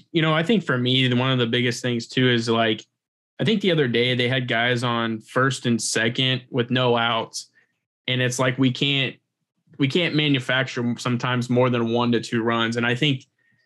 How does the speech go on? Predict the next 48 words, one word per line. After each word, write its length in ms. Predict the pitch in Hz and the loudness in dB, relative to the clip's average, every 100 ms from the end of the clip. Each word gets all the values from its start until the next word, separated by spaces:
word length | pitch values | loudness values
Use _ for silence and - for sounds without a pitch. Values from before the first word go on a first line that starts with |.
| _ _ | _ _
to 100 | - | -2
me, 180 | 135 151 | 0 2
that 200 | 139 139 | 2 0
plays 300 | - 143 139 | 0 2 2
a 40 | 120 | 0
lot 300 | 113 120 123 | 0 0 0
into 400 | 123 117 120 113 | -2 -2 -2 0
how 160 | 120 | 0
the 80 | 123 | 0
lineup 560 | 113 117 117 123 123 - | 0 0 0 0 -2 -2
is 260 | 123 131 127 | -2 -2 0
designed. 720 | 131 120 127 135 139 139 143 _ _ _ - | 0 0 0 2 2 0 -4 _ _ _ -2
But 100 | 139 | 0
I 60 | 151 | 2
also 280 | 165 165 | 2 0
think 240 | 143 147 127 | 0 -2 -2
too, 280 | - 131 123 | 0 2 2
that 140 | 120 | 0
just 220 | 131 120 | 0 -2
shows, 360 | - 123 120 117 | 2 2 2 0
like, 300 | 117 113 - _ _ _ _ _ _ _ _ - | -2 -2 -6 _ _ _ _ _ _ _ _ -6
I, 200 | 120 131 | -2 -2
I 40 | |
guess 320 | 131 131 123 - - | 0 0 -2 -4 -4
that 220 | 139 127 | -2 0
the 180 | 127 120 | 0 0
hitting 320 | 135 139 131 | 0 0 0
is 120 | 120 | 0
kind 240 | - 135 131 | -2 -2 -2
of 140 | 117 | -2
falling. 380 | - 123 120 117 | -4 -2 -2 -2
It 240 | 131 127 117 | -2 -2 -2
has 300 | 131 123 _ _ _ - | -4 -4 _ _ _ -10
kind 180 | 151 147 | -4 -2
of 80 | 131 | 0
started 300 | 143 135 123 | 0 2 0
off 200 | 120 - | -2 0
very 200 | 123 117 | 0 0
slow, 320 | - 120 123 | 0 0 2
but 160 | 123 | 2
also 320 | 120 127 123 120 | 0 -2 -2 -4
is 100 | 117 | -2
a 40 | |
little 180 | 127 127 | -2 0
bit 160 | 117 | -2
behind 560 | 90 80 120 117 110 120 | -4 -6 -2 -2 -2 -2
too. 260 | 127 127 113 | 0 2 2
And, 180 | 110 | -2